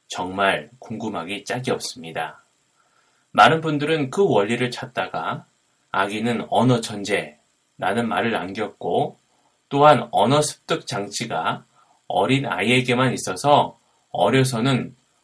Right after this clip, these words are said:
언어 습득이 쉽게 되는데 나이 들어서는 어려운 것처럼 설명을 하기도 하였습니다. 필자 역시 한때는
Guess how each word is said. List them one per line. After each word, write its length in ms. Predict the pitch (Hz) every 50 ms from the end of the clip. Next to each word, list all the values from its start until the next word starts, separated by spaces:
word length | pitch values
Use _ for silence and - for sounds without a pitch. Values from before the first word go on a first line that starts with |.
| _ _
언어 260 | - 101 117 131 127
습득이 420 | 127 - - _ - 113 113 110
쉽게 340 | 110 - - - - 165 147
되는데 680 | 127 113 98 95 90 90 82 80 80 85 104 135 - - _ _ _ _ _ _ _ _ _
나이 300 | - 90 90 107 127 127
들어서는 680 | 127 127 123 117 117 117 117 131 135 120 113 - - _
어려운 440 | - 90 92 104 117 139 156 165 170
것처럼 640 | 156 123 - - - 98 92 117 113 98 82 82 - _
설명을 600 | - - - - 135 120 110 101 95 101 120 131
하기도 440 | 123 127 - - - - 123 139
하였습니다. 840 | 135 - - 117 104 101 - - 87 85 82 80 85 82 82 - - _ _ _ _ _ _ _ _ _ _ _ _ _ _ _ _ _ _ _ _ _ _ _ _ _ _ _ _ _ _ _ _ _ _ _ - - - - - - - _ _
필자 360 | - 180 175 175 196 190 170
역시 300 | 143 117 117 - - 156
한때는 640 | 151 139 139 131 127 110 107 127 135 123 87 82 -